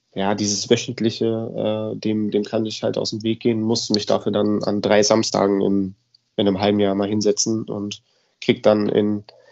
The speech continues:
insgesamt, weiß ich nicht, vierundzwanzig Stunden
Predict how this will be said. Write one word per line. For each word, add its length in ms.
insgesamt, 540
weiß 100
ich 80
nicht, 360
vierundzwanzig 600
Stunden 480